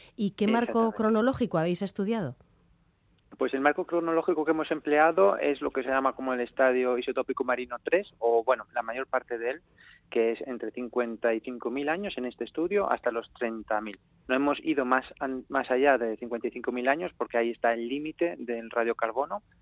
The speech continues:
Speaker 2: y necesitábamos saber en qué momento se ocupaba cada,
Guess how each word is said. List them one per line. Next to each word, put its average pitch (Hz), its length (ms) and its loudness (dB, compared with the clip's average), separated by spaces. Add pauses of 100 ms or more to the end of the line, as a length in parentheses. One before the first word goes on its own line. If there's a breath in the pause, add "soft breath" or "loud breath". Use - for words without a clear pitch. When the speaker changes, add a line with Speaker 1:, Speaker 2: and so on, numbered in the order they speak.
(180)
Speaker 2:
y 131 100 -4
necesitábamos 117 640 0
saber 127 260 2
en 123 120 -6
qué 143 140 0
momento 127 420 -2
se 104 100 -12
ocupaba 110 500 0
cada, 101 540 -2